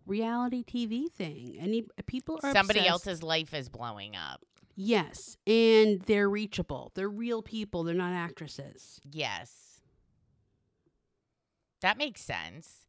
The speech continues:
Speaker 1: Mm-hmm.
Speaker 2: I mean, I think it's just a lot of times we don't re-, look at it that way.
Speaker 1: No,
Speaker 2: But
Speaker 1: we don't.
Speaker 2: we really, and even in that article, like, it mentioned, I think, like, the Kardashians and some other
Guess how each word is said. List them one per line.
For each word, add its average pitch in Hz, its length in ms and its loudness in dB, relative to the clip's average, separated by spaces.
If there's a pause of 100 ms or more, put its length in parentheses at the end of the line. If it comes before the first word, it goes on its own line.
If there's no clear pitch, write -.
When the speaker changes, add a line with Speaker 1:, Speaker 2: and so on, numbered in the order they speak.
Speaker 1:
Mm-hmm. 226 280 6
Speaker 2:
I 294 100 10
mean, 220 260 0 (100)
I 202 100 4
think 269 240 -6
it's 233 220 -4
just 196 440 -6 (440)
a 175 100 2
lot 165 280 0
of 170 80 -8
times 160 420 -4
we 160 220 -12
don't 143 500 -8 (160)
re-, 151 320 -10
look 160 360 -6
at 349 80 -8
it 151 120 -8
that 107 280 -12
way. 92 540 -20 (360)
Speaker 1:
No, 196 140 0
Speaker 2:
But 190 180 6
Speaker 1:
we 185 80 0
don't. 214 480 -2
Speaker 2:
we 220 160 -10
really, 214 520 -10 (380)
and 214 420 2
even 247 280 -8
in 269 100 -6
that 185 260 -2
article, 156 600 -8
like, 131 400 -8 (500)
it 175 140 -6
mentioned, 170 680 -10
I 147 120 -8
think, 143 260 -20
like, 120 220 -16
the 120 100 -16
Kardashians 110 920 -14
and 107 200 -20
some 123 200 -18
other 110 160 -16